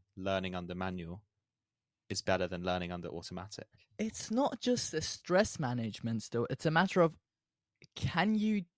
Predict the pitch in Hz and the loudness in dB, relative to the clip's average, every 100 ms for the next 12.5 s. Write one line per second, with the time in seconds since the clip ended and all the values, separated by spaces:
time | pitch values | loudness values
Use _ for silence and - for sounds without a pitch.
0 | _ 147 143 165 180 185 165 151 147 135 | _ -6 0 4 4 4 4 2 2 0
1 | 135 143 185 - 107 - - - - - | -2 -2 -4 -6 -10 -10 -12 -12 -12 -8
2 | - 151 147 - _ _ _ - 135 170 | -2 0 0 -4 _ _ _ -10 -6 -4
3 | 208 214 202 190 185 160 147 - - 139 | -4 -4 0 0 0 -4 -6 -6 -6 -4
4 | 127 123 127 127 127 123 123 113 110 104 | -2 -2 -2 -4 2 6 6 4 0 0
5 | 127 _ _ _ _ _ _ _ _ _ | -2 _ _ _ _ _ _ _ _ _
6 | _ - 143 240 226 - - 180 170 170 | _ -8 -2 2 6 4 6 8 8 8
7 | 143 151 165 165 170 - 123 - - 180 | 6 8 8 8 6 6 4 6 10 10
8 | 233 233 - - 208 202 185 190 190 185 | 12 6 4 0 0 0 2 2 4 4
9 | 180 175 196 175 170 170 170 170 180 - | 4 4 8 6 6 2 2 2 -2 -6
10 | _ _ 139 143 143 151 151 151 165 147 | _ _ 2 4 4 4 4 4 6 6
11 | 147 143 139 123 120 127 - 143 131 143 | 6 4 2 0 2 0 2 0 2 4
12 | 139 135 131 139 | 4 6 4 0